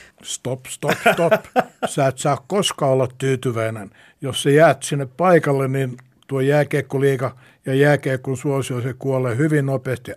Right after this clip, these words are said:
Aina pitää olla ajan hermolla, aina täytyy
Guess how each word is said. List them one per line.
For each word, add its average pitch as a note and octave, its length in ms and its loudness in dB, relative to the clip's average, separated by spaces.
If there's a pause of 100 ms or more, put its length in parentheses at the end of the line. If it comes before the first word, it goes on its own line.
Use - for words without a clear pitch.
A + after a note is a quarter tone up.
Aina E3 320 4
pitää C3+ 360 -4
olla B2 280 -4 (440)
ajan C#3 320 4
hermolla, B2+ 440 -2
aina D3+ 380 0
täytyy C3 540 -4